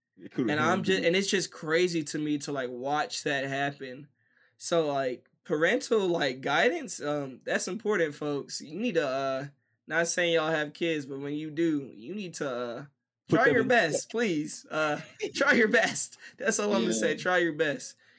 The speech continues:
Speaker 2: 'Cause that definitely impacts it, whether you like it or not, like, the way you act, for good or bad. So, facts, dude, facts. Nah, I will say, my parents didn't,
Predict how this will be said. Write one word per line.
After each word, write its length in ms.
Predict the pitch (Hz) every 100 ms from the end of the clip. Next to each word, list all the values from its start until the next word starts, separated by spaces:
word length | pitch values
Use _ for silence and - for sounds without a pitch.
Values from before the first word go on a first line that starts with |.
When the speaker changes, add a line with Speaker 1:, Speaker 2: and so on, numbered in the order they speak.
| -
Speaker 2:
'Cause 140 | 165
that 200 | 160 175
definitely 380 | 165 170 175 170 -
impacts 560 | 151 147 156 143 139 156
it, 220 | 139 98
whether 260 | 147 143
you 200 | 139 139
like 320 | 139 131 139 147
it 100 | 131
or 80 |
not, 400 | 127 123 123 -
like, 180 | - 147
the 80 | 156
way 200 | 139 120
you 180 | 127 113
act, 360 | 110 110 _ _ _
for 160 | - 170
good 200 | 170 160
or 220 | 139 139 _ _
bad. 300 | 190 123 - - _
So, 320 | - 131 123 143 _ _ _ _ _ _ _
facts, 360 | 151 127 139
dude, 280 | 143 139 139
facts. 560 | - - - - - - _ _ -
Nah, 340 | 156 143 139 131
I 120 | 156
will 200 | 170 175
say, 320 | 170 - 160 151
my 180 | 156
parents 320 | 165 175 175 160
didn't, 320 | 160 151